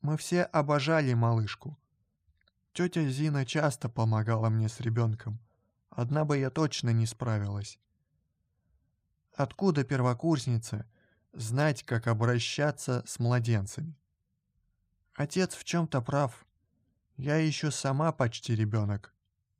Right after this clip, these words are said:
И справляться мне с девочкой было непросто. Но сдаваться я не собиралась. Рассказала соседке, что случилось, и попыталась узнать, не знает ли она чего.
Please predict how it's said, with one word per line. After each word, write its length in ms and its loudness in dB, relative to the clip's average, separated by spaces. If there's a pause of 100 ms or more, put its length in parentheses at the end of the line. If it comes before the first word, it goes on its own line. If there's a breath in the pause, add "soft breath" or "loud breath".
И 80 -4
справляться 760 0
мне 240 2
с 80 -2
девочкой 520 0
было 220 2
непросто. 720 -2 (840)
Но 160 0
сдаваться 560 0
я 160 0
не 100 0
собиралась. 800 -2 (1400)
Рассказала 640 2
соседке, 720 0
что 400 -2
случилось, 840 -2 (600)
и 120 4
попыталась 800 -2
узнать, 560 0 (420)
не 240 0
знает 540 0
ли 100 2
она 340 2
чего. 380 -4